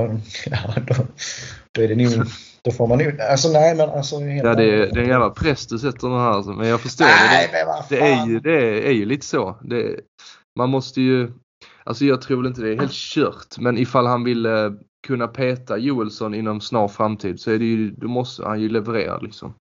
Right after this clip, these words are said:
Speaker 2: Så enkelt är det ju.
Speaker 1: Ja, och det är väl lite så här, alltså det här, eh, Venezia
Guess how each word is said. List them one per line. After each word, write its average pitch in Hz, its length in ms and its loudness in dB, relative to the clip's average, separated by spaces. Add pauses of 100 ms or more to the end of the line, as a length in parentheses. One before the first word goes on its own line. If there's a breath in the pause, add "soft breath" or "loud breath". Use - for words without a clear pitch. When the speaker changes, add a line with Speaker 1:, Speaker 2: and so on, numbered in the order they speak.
(460)
Speaker 2:
Så 110 80 0
enkelt 107 300 -4
är 92 140 0
det 90 60 -4
ju. 98 80 -6 (580)
Speaker 1:
Ja, 139 220 -4
och 131 120 -16
det 127 80 -14 (120)
är 123 60 -10
väl 110 100 -10
lite 107 220 -18
så 123 120 -12
här, 123 320 -4 (680)
alltså 113 160 -14
det 107 80 -10
här, 110 440 -8
eh, 107 800 -12
Venezia 104 800 -4